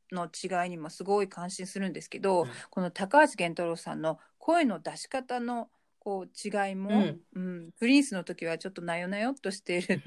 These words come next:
Speaker 2: <laughs>
Speaker 1: 感じがすごいうまいなと思いました。
Speaker 2: うん、本当にそう思いますね。デイビーが、えー、その後に、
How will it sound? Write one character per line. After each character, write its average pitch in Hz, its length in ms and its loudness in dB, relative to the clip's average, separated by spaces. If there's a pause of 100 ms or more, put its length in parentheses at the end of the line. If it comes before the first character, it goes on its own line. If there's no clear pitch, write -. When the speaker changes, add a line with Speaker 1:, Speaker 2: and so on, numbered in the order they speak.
(140)
Speaker 2:
<laughs> - 180 -6
Speaker 1:
感 180 200 4
じ 175 80 -4
が 170 140 0
す - 160 -8
ご 180 180 0
い - 20 0
う 190 60 -2
ま 170 180 2
い 190 60 2
な 170 320 0
と - 160 -12
思 180 120 -8
い 165 60 -10
ま 160 120 -8
し 180 120 6
た。 170 60 8
Speaker 2:
う - 20 4
ん、 180 40 6
本 180 140 8
当 180 100 2
に 175 120 4
そ 170 120 4
う 165 40 6
思 156 180 0
い 156 40 -2
ま 147 160 -2
す 147 100 -10
ね。 233 440 4 (180)
デ 254 220 8
イ - 20 -8
ビ 196 220 -8
ー - 20 -6
が、 208 480 -2
え 156 760 -6
ー、 156 40 -20
そ 185 100 -12
の 160 180 -8
後 156 200 -10
に、 196 240 -6